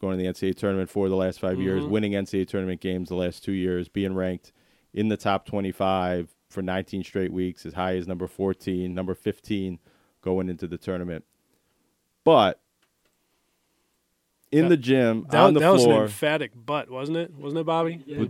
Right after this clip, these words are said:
Speaker 2: But
Speaker 1: between, between the
Speaker 2: dramatic
Speaker 1: lines,
Speaker 2: pause.
Speaker 1: we'll take the N I T, N E T ratings out of it, the R P I, the wins, the
Speaker 2: Mm-hmm.
Speaker 1: losses.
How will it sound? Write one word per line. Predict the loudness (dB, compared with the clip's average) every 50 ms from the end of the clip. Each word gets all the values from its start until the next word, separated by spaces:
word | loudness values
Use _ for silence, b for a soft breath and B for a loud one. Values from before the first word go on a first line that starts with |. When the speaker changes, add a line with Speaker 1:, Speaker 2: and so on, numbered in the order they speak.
| -6 -6
Speaker 2:
But | -6 -2 2
Speaker 1:
between, | 4 6 6 8 6 6 4
between | 0 -2 -2
the | 0
Speaker 2:
dramatic | 2 4 4 6 6 6 6 6
Speaker 1:
lines, | 6 6 6 6 6 4 4 2 -2 -2
Speaker 2:
pause. | -2
Speaker 1:
we'll | -2 0
take | 2 2 0 0 0
the | -2 0 0 0 0
N | 0 0 2
I | 2 2 2 0
T, | 0 -2 -2 -2 -2 -2 -2 0
N | 2 4 4
E | 4 4 2
T | 0 0 0 2
ratings | 4 4 4 4 4 2 2 2
out | 2 2 2 2
of | 0 0
it, | 0 -2 -2 -4
the | -6 -4
R | -2 0 -2 -2
P | -2 -2 -2 0
I, | 0 0 0 0 0 -2
the | -2 -4
wins, | -4 -4 -4 -2 -2
the | -2
Speaker 2:
Mm-hmm. | 0 0
Speaker 1:
losses. | 0 0 -2 -4 -6 -8 -8 -8 -10